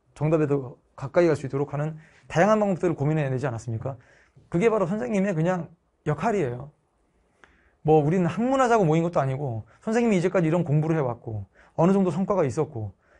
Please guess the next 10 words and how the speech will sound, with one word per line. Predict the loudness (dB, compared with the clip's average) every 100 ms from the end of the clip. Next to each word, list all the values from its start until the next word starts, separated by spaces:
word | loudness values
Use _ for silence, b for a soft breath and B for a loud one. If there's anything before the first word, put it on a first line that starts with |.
| 0
이걸 | 4 6
여러분들한테 | 4 2 0 0 0 -2 -4 _ _ _ _
썰을 | -20 -6 0 0
푸는 | 0 -2 -4
자리가 | -2 -4
아닙니다. | -2 -2 -2 -4 b b b -6
반드시 | -2 0 0 0 0
마치게 | 0 -2 -4 -6 2 4
한다라는 | 4 2 2
생각, | 0 -2 -6